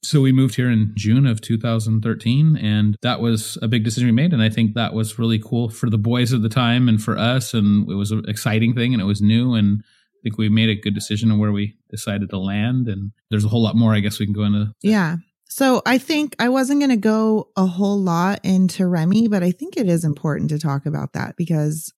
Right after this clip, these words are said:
Speaker 2: that is the reason why we've had to work so much on our marriage now. So we moved to Northern California, a couple hours away from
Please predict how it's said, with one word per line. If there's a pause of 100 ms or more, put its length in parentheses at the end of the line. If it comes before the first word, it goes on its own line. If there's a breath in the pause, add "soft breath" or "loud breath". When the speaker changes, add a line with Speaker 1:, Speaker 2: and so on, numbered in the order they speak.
Speaker 2:
that
is (120)
the
reason
why
we've
had
to
work (160)
so
much
on
our
marriage
now. (480 soft breath)
So
we
moved (160)
to
Northern
California,
a
couple
hours
away
from